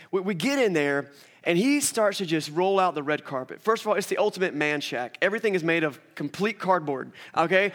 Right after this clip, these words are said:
And so he's just like, uh, it was plywood. And he was like, "Look, man, anything you want." He turned on the air conditioner for us. He showed us where the food and the drinks are, gives us some ice,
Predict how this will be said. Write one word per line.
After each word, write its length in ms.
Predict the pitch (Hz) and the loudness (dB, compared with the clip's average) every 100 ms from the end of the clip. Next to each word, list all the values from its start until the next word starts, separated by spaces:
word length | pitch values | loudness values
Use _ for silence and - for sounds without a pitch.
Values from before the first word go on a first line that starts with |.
| - - | -4 0
And 160 | 190 | 2
so 200 | 190 208 | 4 4
he's 120 | 220 | 4
just 200 | 208 214 | 2 2
like, 260 | 208 185 180 - 180 | 4 4 2 -4 2
uh, 160 | 175 196 | 4 4
it 100 | 196 | 2
was 100 | 185 | -2
plywood. 580 | - 151 139 135 131 123 196 | 0 0 2 -2 -6 -8 -2
And 100 | 202 | 2
he 80 | 254 | 4
was 140 | 269 233 | 4 6
like, 160 | 254 | 6
"Look, 200 | 285 277 | 6 4
man, 260 | 262 254 233 - | 6 2 2 -2
anything 360 | 226 269 302 294 | 0 2 4 4
you 100 | 269 | 4
want." 180 | 277 220 | 4 4
He 40 | |
turned 220 | - 285 | 2 2
on 80 | 269 | 2
the 100 | 208 | 4
air 140 | 226 277 | 4 4
conditioner 420 | 277 294 302 294 | 2 2 0 0
for 300 | 294 302 302 | 2 2 2
us. 80 | 254 | 0
He 100 | 226 | 0
showed 180 | 240 | 0
us 140 | 233 - | 0 -2
where 60 | |
the 60 | 156 | -6
food 340 | - 247 247 | -4 -2 -2
and 80 | 214 | -2
the 60 | 156 | 0
drinks 360 | 165 233 233 | 0 0 0
are, 240 | 240 233 233 | 0 2 2
gives 220 | 214 185 | 0 -2
us 80 | - | -4
some 180 | 165 160 | -2 2
ice, 380 | 190 226 240 | 4 2 0